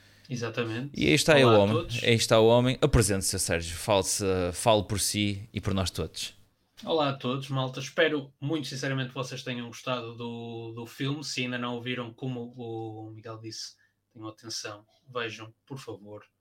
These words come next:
Speaker 1: ok? Vão à sala de cinema e vejam, porque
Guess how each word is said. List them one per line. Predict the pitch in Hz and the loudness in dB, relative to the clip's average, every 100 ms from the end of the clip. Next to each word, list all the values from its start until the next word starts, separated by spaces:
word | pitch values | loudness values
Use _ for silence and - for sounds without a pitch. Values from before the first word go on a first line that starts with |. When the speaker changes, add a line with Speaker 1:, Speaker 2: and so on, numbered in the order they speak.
| _ _ | _ _
Speaker 1:
ok? | - 110 110 _ _ _ - | -12 -10 -12 _ _ _ -12
Vão | 120 117 | -8 -6
à | 113 | -6
sala | 110 101 | -8 -10
de | - | -12
cinema | 110 107 | -12 -12
e | 104 | -12
vejam, | 104 107 101 113 _ _ _ _ | -10 -10 -12 -16 _ _ _ _
porque | 120 113 | -14 -14